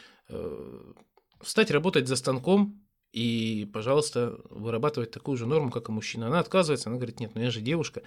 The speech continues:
Так извините, а где же это хвалёное равноправие? Где же это хвалёное равноправие? К сожалению, его, э, как-то оно сразу улетучивается, сразу появляется вот какой-то вот такой вот момент, что, ну, я же девушка.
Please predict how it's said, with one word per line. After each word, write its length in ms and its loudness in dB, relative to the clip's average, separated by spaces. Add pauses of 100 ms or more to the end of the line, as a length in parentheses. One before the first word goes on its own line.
(300)
Так 120 -4
извините, 240 2
а 120 -4
где 200 2
же 120 0
это 100 -2
хвалёное 460 2
равноправие? 680 2 (260)
Где 320 6
же 100 4
это 280 4
хвалёное 600 4 (560)
равноправие? 640 2 (460)
К 60 -12
сожалению, 420 8
его, 360 -2
э, 320 -4
как-то 260 -8
оно 100 0
сразу 300 0
улетучивается, 640 -2
сразу 320 4
появляется 560 -2
вот 140 -4
какой-то 400 -8
вот 140 -6
такой 280 -8
вот 160 -8
момент, 260 0
что, 180 -6
ну, 160 0
я 140 2
же 100 -4
девушка. 520 0